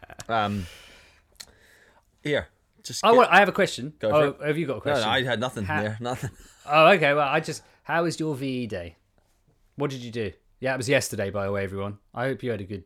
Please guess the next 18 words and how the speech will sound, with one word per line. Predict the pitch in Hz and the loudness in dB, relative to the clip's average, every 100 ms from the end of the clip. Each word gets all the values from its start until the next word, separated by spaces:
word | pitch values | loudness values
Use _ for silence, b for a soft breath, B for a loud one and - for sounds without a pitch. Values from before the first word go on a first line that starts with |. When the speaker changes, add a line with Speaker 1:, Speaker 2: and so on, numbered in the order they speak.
| _ | _
Speaker 2:
v-, | 127 107 107 | -20 -20 -14
Speaker 1:
Why | 127 208 | -6 -4
did | 381 | -2
you | - 339 | -2 0
ask | 240 233 | -2 -2
me | 175 | -4
Speaker 2:
victory | |
Speaker 1:
that | 147 | -4
Speaker 2:
in | 104 | -2
Speaker 1:
question? | 139 104 | -4 -4
Speaker 2:
Europe, | 110 107 | -6 -8
dude. | - 101 - _ _ B B B | -12 -14 -16 _ _ B B B
Because | 180 180 - 233 147 - | -4 -4 -2 0 0 0
I | 143 | -4
want | 143 151 | -2 -4
to | - | -6
know | 143 139 | -4 -2
what, | 127 123 | -2 -6